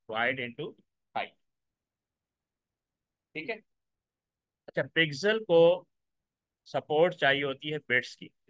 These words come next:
क्योंकि pixel itself is a light, वो अपने आप को hold नहीं कर सकती, इसलिए उसको हम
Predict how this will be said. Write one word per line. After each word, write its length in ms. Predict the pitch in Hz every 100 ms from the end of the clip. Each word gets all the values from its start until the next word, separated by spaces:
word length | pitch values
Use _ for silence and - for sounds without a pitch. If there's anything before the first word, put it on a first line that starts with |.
| - _ _ _ _ _ _ _ _ _ _ 127
क्योंकि 140 | 143
pixel 440 | 139 147 143 170 180
itself 420 | 156 - 156 165 151
is 40 | 131
a 0 |
light, 340 | 110 107 - - _ _ _ -
वो 60 | 123
अपने 160 | 147
आप 120 | 147 147
को 100 | 135
hold 260 | 131 139
नहीं 140 | 131 127
कर 120 | 104
सकती, 340 | - - _ _ _ _ _ _ _ _ _ _ _ _
इसलिए 320 | 135 - 170
उसको 360 | 175 147 - 170
हम 160 | 160